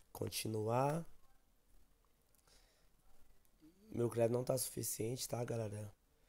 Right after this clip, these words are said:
Porque aqui aí tem uma opção. Tá vendo? Ó,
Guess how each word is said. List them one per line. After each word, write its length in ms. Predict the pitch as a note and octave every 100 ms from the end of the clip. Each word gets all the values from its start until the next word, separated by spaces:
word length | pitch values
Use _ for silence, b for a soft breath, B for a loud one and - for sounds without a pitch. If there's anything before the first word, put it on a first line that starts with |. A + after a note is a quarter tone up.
| _ _ _
Porque 220 | - A#2 B2+
aqui 220 | B2 C3+
aí 180 | C3+ B2+
tem 160 | B2+
uma 160 | B2 A#2+
opção. 720 | A#2+ D#3 D3 - B2 A#2 G#2+ G#2 - - _ _ _ - _ _ - - - - - -
Tá 160 | G#2 G2
vendo? 460 | B2 B2+ A2 G2+ - _ _ _ _
Ó, 300 | A#2+ A2+